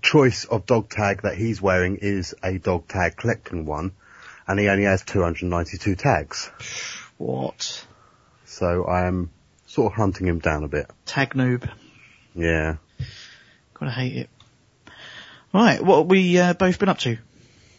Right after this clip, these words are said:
Speaker 1: Um, Bod's mum as per.
Speaker 2: Mm-hmm. Well, that's, that's
Speaker 1: Statutory.
Speaker 2: Yeah.
Speaker 1: Um, other than, I think I've had, no, I've had a pretty quiet time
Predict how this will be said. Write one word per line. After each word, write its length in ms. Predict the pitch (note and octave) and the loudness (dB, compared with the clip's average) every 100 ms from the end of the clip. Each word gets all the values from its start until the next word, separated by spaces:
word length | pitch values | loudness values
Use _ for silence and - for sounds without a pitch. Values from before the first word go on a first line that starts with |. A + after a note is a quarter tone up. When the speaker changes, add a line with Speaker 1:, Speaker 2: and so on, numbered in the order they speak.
| _ _ _ _ | _ _ _ _
Speaker 1:
Um, 680 | F2 F2+ F2+ F2+ F2 F2 F2 | -2 0 2 4 4 2 0
Bod's 300 | F2 G#2+ - | 2 0 2
mum 180 | F#2+ F2+ | 2 2
as 120 | F2 | 0
per. 260 | - D#2+ A#2 - _ _ _ _ _ | -2 -2 -2 -8 _ _ _ _ _
Speaker 2:
Mm-hmm. 320 | D#3 C3 C#3 F3 - _ _ C#3 | -4 0 2 0 -4 _ _ -8
Well, 100 | B2 | -6
that's, 360 | - - - - | -8 -14 -14 -12
that's 240 | - - | -10 -6
Speaker 1:
Statutory. 600 | B2 G2 - - F#2 A2+ - - | -2 -2 -4 -2 -2 -2 -6 -6
Speaker 2:
Yeah. 140 | C#3 - _ - - - - _ _ _ _ _ _ _ _ _ _ _ _ - - E2+ | -4 -4 _ -20 -20 -20 -20 _ _ _ _ _ _ _ _ _ _ _ _ -18 -8 0
Speaker 1:
Um, 240 | A2 A#2 | 2 4
other 160 | E3 F#3+ | 4 2
than, 100 | - | 2
I 100 | G3 | 2
think 180 | C4+ | 2
I've 140 | F#4 - | 0 -2
had, 120 | D4 - | -4 -6
no, 340 | - A#3 D4 | -10 -4 0
I've 120 | D4 - | 0 0
had 120 | C4+ | -2
a 20 | |
pretty 240 | - G#3+ G#3+ | 0 -4 -2
quiet 300 | - F#3+ D#3 | 0 0 2
time 240 | C3+ C3+ | 0 -2